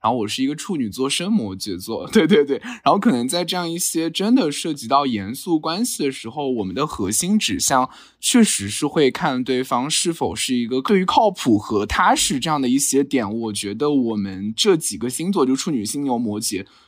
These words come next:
是会对这个要求是会稍微高一些的。但你可能比如说像风象啦，和一些别的星象，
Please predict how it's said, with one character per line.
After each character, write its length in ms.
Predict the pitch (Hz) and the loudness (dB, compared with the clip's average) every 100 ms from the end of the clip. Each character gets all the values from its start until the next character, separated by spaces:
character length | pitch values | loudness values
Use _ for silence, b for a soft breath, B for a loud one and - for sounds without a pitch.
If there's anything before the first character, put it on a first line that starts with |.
| b | b
是 260 | - - | -2 2
会 520 | 220 240 190 147 113 98 | 4 6 6 6 4 0
对 160 | - 196 | 0 0
这 80 | 175 | 0
个 80 | 165 | 2
要 220 | 147 165 | 4 4
求 240 | - 117 | 0 -4
是 140 | 107 143 | -4 -4
会 80 | 135 | -2
稍 140 | 147 | 0
微 100 | 147 | 0
高 260 | 147 143 180 | 4 4 4
一 60 | |
些 260 | 170 - 92 | 0 -4 -6
的。 180 | 67 - b b | -8 -16 b b
但 140 | 156 | -2
你 80 | 151 | -2
可 100 | - | -2
能 220 | 107 104 | -2 -2
比 80 | 117 | -2
如 120 | 101 | -2
说 200 | 101 123 | 0 -2
像 340 | 127 139 123 123 | 0 2 2 0
风 260 | - 165 | -4 -2
象 240 | 233 240 190 | 4 4 6
啦， 220 | 139 131 | 4 2
和 160 | 147 | 2
一 100 | 147 | 2
些 140 | 143 156 | 2 0
别 160 | 151 | -4
的 80 | 98 | -6
星 220 | 123 135 | -4 -4
象， 120 | 156 | 0